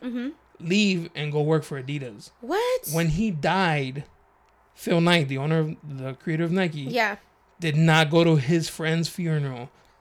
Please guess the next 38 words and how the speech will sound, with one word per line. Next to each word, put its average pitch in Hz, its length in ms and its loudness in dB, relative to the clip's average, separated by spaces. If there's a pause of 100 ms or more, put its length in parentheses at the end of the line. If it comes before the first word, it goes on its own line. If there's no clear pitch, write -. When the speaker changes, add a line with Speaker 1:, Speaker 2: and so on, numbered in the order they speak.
(120)
Speaker 2:
because 160 320 -2
he 160 80 0
went 147 260 -2
to 156 60 -6
Adidas 139 540 -2
when 139 100 -6
he 135 80 -6
left 135 240 -10
Nike. 135 420 -12 (300)
Like, 156 140 2
he 214 160 2
Speaker 1:
That's 160 160 -4
crazy. 285 1000 0
Speaker 2:
hates, 202 260 4
hates, 165 240 2
hates, - 0 -
hates - 540 -8 (140)
Adidas. 135 600 -6 (540)
And 143 480 -6
after 165 220 0
reading 190 280 4
the 165 80 0
book, 196 380 2
I 233 200 6
already 196 260 6
felt 247 260 0
that 151 160 4
way, 151 200 2
and 156 80 0
I 151 60 0
was 147 100 -2
like, 139 240 -8
"Pff, - 240 -14 (100)
I'm 131 140 -10
rocking 127 280 -2
with 123 140 -12
you, 143 60 -14
Phil. 135 360 -10